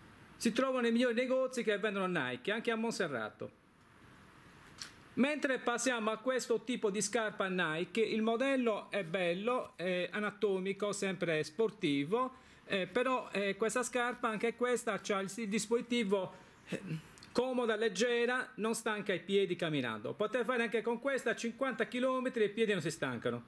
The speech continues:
Mentre questo è il modello normale di Nike che è uscito quest'anno, però tipo il modello dell'anno scorso, comoda, anatomica, riposa i piedi. Anche questa c'ha l'aria control, l'aria maxi, che è un dispositivo che ti mantiene i piedi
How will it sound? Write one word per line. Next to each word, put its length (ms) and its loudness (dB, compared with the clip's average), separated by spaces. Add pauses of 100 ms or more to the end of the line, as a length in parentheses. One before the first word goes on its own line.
(1160)
Mentre 520 2
questo 320 0
è 40 2
il 60 0
modello 680 0
normale 640 0
di 120 -4
Nike 460 -2
che 80 -4
è 40 2
uscito 340 -2
quest'anno, 640 -2
però 260 0
tipo 240 0
il 80 2
modello 320 2
dell'anno 300 0
scorso, 680 -2 (1040)
comoda, 640 0
anatomica, 920 0
riposa 520 2
i 80 0
piedi. 580 2 (640)
Anche 280 2
questa 340 2
c'ha 180 0
l'aria 440 2
control, 500 0
l'aria 340 0
maxi, 640 -2
che 280 0
è 80 -6
un 120 -2
dispositivo 640 2
che 280 -2
ti 100 -2
mantiene 460 2
i 60 2
piedi 520 0